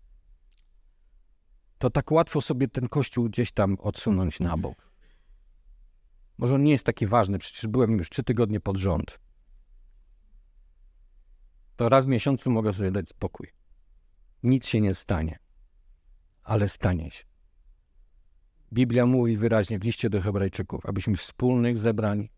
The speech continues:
nie opuszczali. I kiedy w kontekście tego, o czym dzisiaj mówimy, o budowaniu ciała Chrystusa, o naszych obdarowaniach, to jeśli zabraknie cię, to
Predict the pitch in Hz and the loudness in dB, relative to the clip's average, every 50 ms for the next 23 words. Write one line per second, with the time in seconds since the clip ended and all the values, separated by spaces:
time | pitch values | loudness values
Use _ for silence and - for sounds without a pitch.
0 | _ - 104 113 127 123 - 107 - - 104 - - - 120 104 101 95 87 82 | _ 0 2 2 2 0 -2 -4 -4 -4 -6 -4 -4 -2 0 0 0 0 -2 -6
1 | 80 78 _ _ _ _ _ _ _ _ - - _ _ _ _ _ _ _ _ | -8 -12 _ _ _ _ _ _ _ _ -20 -20 _ _ _ _ _ _ _ _
2 | _ _ _ _ _ _ - 123 113 - 156 147 127 143 - - 151 139 - - | _ _ _ _ _ _ -8 -8 -4 -2 -2 0 0 -2 -2 0 0 0 2 2
3 | 156 - - - 139 - 160 156 147 151 131 123 - 131 123 127 147 139 - 151 | -2 -2 -2 -4 -2 0 0 0 0 0 0 0 0 0 0 0 -2 -2 -2 0
4 | 131 127 131 123 117 143 151 123 104 104 101 101 110 - - - _ _ - - | 0 0 0 0 0 2 2 2 2 0 -2 -4 -6 -10 -14 -20 _ _ -12 -8
5 | 113 113 135 117 123 120 147 165 170 151 123 104 - 127 110 101 98 - 110 101 | -6 -4 -2 0 0 2 2 2 2 2 2 0 0 0 0 -2 -2 -4 -6 -8
6 | - - 117 98 107 113 - 123 131 151 147 - 143 123 143 113 110 127 131 127 | -8 -8 -8 -6 -6 -4 -2 0 0 -2 -2 -2 -4 -4 -4 -2 0 0 0 0
7 | 120 113 135 139 113 98 95 98 101 - _ _ - - - - - 123 135 131 | 0 0 0 0 0 0 -2 -4 -6 -10 _ _ -20 -20 -12 -6 -2 -2 -2 -2
8 | 113 - - 139 131 123 - _ _ _ _ - - 139 127 120 151 180 202 - | -2 -2 -2 -2 -2 -2 -6 _ _ _ _ -4 0 0 0 4 4 4 4 4
9 | - 135 120 110 - - 120 104 104 101 104 113 _ _ _ _ _ _ _ _ | 2 -4 -4 -4 -4 -4 -4 -4 -4 -4 -8 -12 _ _ _ _ _ _ _ _
10 | _ _ _ _ _ - 170 | _ _ _ _ _ 0 0